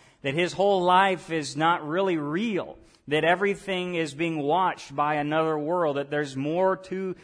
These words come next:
this town than meets the eye. He's never left it, but beyond it, people are watching in and tuning in on this television show that his life is.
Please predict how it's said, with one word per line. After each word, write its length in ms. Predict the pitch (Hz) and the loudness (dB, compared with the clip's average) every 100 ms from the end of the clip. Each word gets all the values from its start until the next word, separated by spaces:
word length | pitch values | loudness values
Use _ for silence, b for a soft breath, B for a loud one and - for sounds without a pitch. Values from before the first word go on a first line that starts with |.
| B 139 | B -4
this 260 | 170 - - | -4 -4 -12
town 500 | - 175 190 175 160 | -10 -4 0 0 0
than 140 | 151 151 | -2 -4
meets 280 | 160 151 | -6 -8
the 180 | 151 151 | -8 -2
eye. 280 | 165 165 143 | 0 0 0
He's 160 | 143 147 | -2 -4
never 200 | 156 165 | -2 0
left 400 | 190 185 - 143 | 0 -2 -6 -10
it, 180 | 143 B B B | -10 B B B
but 220 | 147 151 | -2 0
beyond 540 | 151 175 214 233 208 | 0 4 4 4 2
it, 260 | 156 165 - | 0 -2 -6
people 400 | 180 190 190 185 | -10 -8 -4 0
are 180 | 165 156 | 0 0
watching 520 | 151 180 185 - 180 | -2 -4 -6 -8 -8
in 320 | 185 175 151 | -6 -4 -4
and 120 | 147 | -6
tuning 280 | - 190 185 | -6 -6 -4
in 160 | 175 156 | -4 -4
on 200 | 147 147 | -4 -4
this 140 | 143 | -6
television 640 | - 196 202 143 131 123 120 | -4 -2 0 0 -4 -6 -8
show 400 | - 127 127 - B B | -6 -6 -6 -10 B B
that 80 | 135 | -10
his 120 | 127 | -4
life 360 | 151 156 - | -2 -2 -6
is. 340 | 127 113 110 | -8 -8 -12